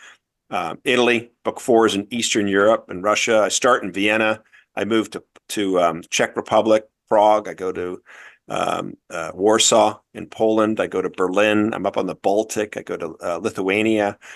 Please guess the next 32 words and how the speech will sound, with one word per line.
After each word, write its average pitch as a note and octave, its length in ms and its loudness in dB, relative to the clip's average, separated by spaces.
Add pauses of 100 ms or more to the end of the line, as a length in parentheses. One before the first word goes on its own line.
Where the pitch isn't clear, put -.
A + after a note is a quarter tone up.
(180)
So B2+ 120 2
I, B2 100 2
uh, A2+ 240 0
we, A#2 140 -2
we, A2+ 160 -6 (200)
we G#2 120 0
end G2+ 100 0
up F#2+ 100 -4
down F#2+ 200 0
in F2 60 -4
Hungary. A2 720 2 (180)
You G#2 80 -4
know, G2+ 100 0
so A#2 140 0
it's, G#2+ 200 -2
it's, A#2 280 -4
it's - 160 -4
traveling D3 460 2
the G2+ 80 2
world, G2+ 540 2
and F#2+ 360 -8
with A2+ 100 -10
all A#2 140 4
this A2+ 160 -2
great G#2+ 260 0
architecture G#2 760 -2
and F#2 220 -4 (400)
history C3+ 640 2
and, F#2+ 400 -2
and, F#2 260 -6
uh, F2 160 0
geography. A2 720 0